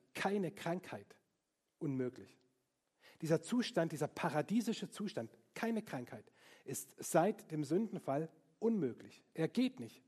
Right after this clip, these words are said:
weil Krankheit in unserem Leben ist. Und in der Ewigkeit, wenn Jesus wiederkommt und wenn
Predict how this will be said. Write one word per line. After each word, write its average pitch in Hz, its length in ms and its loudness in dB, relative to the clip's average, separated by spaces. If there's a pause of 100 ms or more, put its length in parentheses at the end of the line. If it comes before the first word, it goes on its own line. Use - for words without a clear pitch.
(240)
weil 135 140 -2
Krankheit 185 500 -4
in 156 100 -6
unserem 156 300 -2
Leben 143 280 2
ist. - 320 -14 (1400)
Und - 160 -4
in 160 100 -6
der 147 220 0
Ewigkeit, 214 720 0 (1120)
wenn 139 300 0 (160)
Jesus 185 520 2
wiederkommt 180 680 -2 (320)
und 143 240 -4
wenn 147 240 2